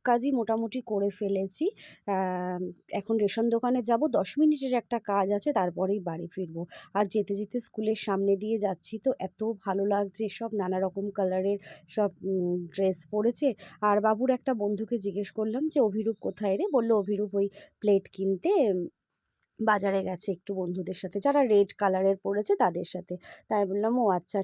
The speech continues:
ঠিক আছে।" তা সব ওর মায়ের সাথেও একটুখানি কথা বললাম। তা খুব ভালো লাগলো, লাগছে যে, আহ, প্রতিদিন তো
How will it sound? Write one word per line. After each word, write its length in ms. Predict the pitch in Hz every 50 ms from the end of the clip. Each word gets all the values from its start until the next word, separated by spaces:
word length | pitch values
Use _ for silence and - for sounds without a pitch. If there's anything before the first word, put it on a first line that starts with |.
| - -
ঠিক 240 | - 196 170 -
আছে।" 200 | 170 180 175 -
তা 120 | 196 262 269
সব 220 | - - 247 220
ওর 140 | 226 220 214
মায়ের 240 | 214 196 185 175 180
সাথেও 300 | - - 202 - 214 208
একটুখানি 460 | 196 - _ 190 - - 202 214 214
কথা 340 | - 190 170 - - 208 202
বললাম। 420 | 190 175 170 170 175 175 190 277 320 - - - - _ _ _
তা 120 | - 214 - _
খুব 220 | - - 262 220
ভালো 240 | 240 247 220 214 226
লাগলো, 480 | 226 208 208 208 220 220 226 233 240 226 -
লাগছে 480 | 208 202 196 190 190 185 - 226 233
যে, 280 | 208 190 202 190 196 196 - - - _ _ -
আহ, 100 | 202 196
প্রতিদিন 480 | - 185 185 - 190 196 202 214 220
তো 100 | - 285